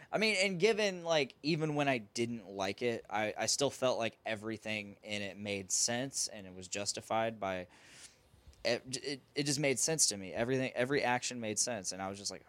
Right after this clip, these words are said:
"Okay," but I just wish there was a little more lead up to things and expansion on things, and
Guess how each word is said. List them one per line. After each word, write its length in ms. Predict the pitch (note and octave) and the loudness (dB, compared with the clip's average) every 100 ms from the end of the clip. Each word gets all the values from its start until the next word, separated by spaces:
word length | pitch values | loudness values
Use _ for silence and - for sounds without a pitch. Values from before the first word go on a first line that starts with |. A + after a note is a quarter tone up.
| - | -20
"Okay," 380 | - D#3+ F#3 E3 | -4 0 4 4
but 180 | B2+ G#2 | 2 0
I 100 | F#2 | -2
just 200 | G2 - | -6 -6
wish 220 | G#2+ G#2+ | 0 2
there 160 | G#2+ G#2+ | 2 -2
was 120 | G#2 | -2
a 60 | G#2 | -4
little 420 | A2+ A2+ A2 G#2+ | -2 0 -2 -4
more 580 | G#2 A2 A2+ A2 G#2 G2+ - - - - - _ _ _ _ _ G#2+ | -6 -4 0 0 0 -4 -10 -16 -16 -20 -20 _ _ _ _ _ -10
lead 360 | A2 B2 B2+ | -6 -2 2
up 240 | B2 B2 - | 4 4 2
to 160 | A#2 G#2+ | 0 0
things 560 | - A#2 A#2 A#2 G#2 | -4 -4 -4 -4 -8
and 320 | G#2 G2 F#2+ - - | -10 -12 -16 -20 -20
expansion 640 | A2 - - B2 B2 - A#2 | -2 -2 0 -4 -2 -4 -4
on 200 | A2 A2+ | -6 -6
things, 640 | A2+ A2 A2 A2 G#2+ G2 | -6 -4 -4 -6 -6 -8
and 180 | F2+ | -12